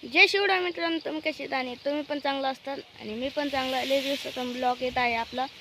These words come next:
आणि काय नाही हरकत. आणि बघू शकता आता कसं पावसाचं वातावरण आहे आणि चांगलं आता हे झालं आहे आणि लय दिवसातून ब्लॉग येत आहे. तुम्ही या खाली लाल बटन आहे आणि घंटीला पण दाबा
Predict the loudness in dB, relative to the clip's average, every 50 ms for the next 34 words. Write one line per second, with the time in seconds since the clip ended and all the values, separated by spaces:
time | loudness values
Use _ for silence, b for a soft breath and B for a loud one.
0 | B B B B B B -12 -8 -4 -2 -2 0 0 -2 -2 -4 -6 -4 -2 0
1 | 0 2 0 0 0 -2 -2 -2 0 -2 -2 -2 -4 -16 -16 -14 -12 -12 -10 -8
2 | -8 -6 -4 -2 -2 0 0 0 -2 -4 -4 -2 -2 0 0 0 0 -2 -4 -4
3 | -6 -18 -20 -20 -20 -20 -18 -14 -8 -4 -2 -2 -2 -2 -2 -2 -2 -2 -2 -4
4 | -4 -2 -2 0 -2 0 0 -2 -2 0 0 -2 -4 -4 -4 -6 -4 -4 -4 -2
5 | -2 -2 -4 -6 -12 -18 -18 -18 -18 -14 -8 -8 -4 0 0 0 0 2 0 0
6 | 0 0 0 -2 -2 0 -2 -2 -2 -4 -8 -12 -18 -20 -20 -20 -20 -20 -16 -10
7 | -6 -4 -2 -2 0 -2 -2 -4 -6 -8 -6 -4 -4 -2 0 2 2 4 4 4
8 | 4 2 2 0 -2 -2 -4 -4 -4 -2 0 0 0 0 -2 -6 -6 -6 -6 -8
9 | -10 -8 -8 -8 -8 -8 -10 B B B B B B B B -10 -8 -8 -4 -2
10 | 0 0 2 2 2 2 2 0 -2 -6 -4 -2 -2 -2 -2 -4 -4 -4 -2 -2
11 | -2 -2 -4 -4 -8 -8 -6 -6 -6 -4 -4 -2 -4 -4 -6